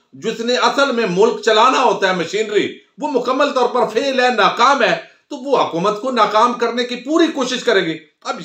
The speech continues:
यहाँ पर जो उन retired फौजी अफसरान का यहाँ जो इजलास हुआ है उसके अंदर उन्होंने तहफ़्फ़ुज़ात का इज़हार किया है और वो समझते हैं कि जो अमेरिका की पॉलिसीज थी,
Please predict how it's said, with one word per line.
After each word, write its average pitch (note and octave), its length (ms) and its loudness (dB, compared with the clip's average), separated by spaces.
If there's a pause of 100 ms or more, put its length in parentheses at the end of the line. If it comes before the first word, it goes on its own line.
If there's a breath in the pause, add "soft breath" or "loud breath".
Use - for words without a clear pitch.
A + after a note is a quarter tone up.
यहाँ A3 240 0
पर G3 500 0 (200)
जो E3 180 -10
उन C4 300 -4
retired A3 580 2
फौजी G#3+ 480 -2
अफसरान G#3 560 0
का F#3+ 460 4
यहाँ D#3 600 -2 (220)
जो F#3 240 -10
इजलास F#3+ 480 0
हुआ C3+ 160 0
है G2+ 220 0 (360 soft breath)
उसके C4 260 -4
अंदर A3 140 0
उन्होंने A3+ 320 0
तहफ़्फ़ुज़ात F#3 680 0
का G#3 80 2
इज़हार D#3 300 4
किया F#3+ 300 0
है G3 60 6
और F#3 100 0
वो G3 160 0
समझते G3+ 380 0
हैं G#2+ 380 -4 (240)
कि F3+ 60 -6
जो G3+ 160 -6
अमेरिका F3+ 560 0 (280)
की F3 100 -2
पॉलिसीज F#3 520 -2
थी, A2 160 -4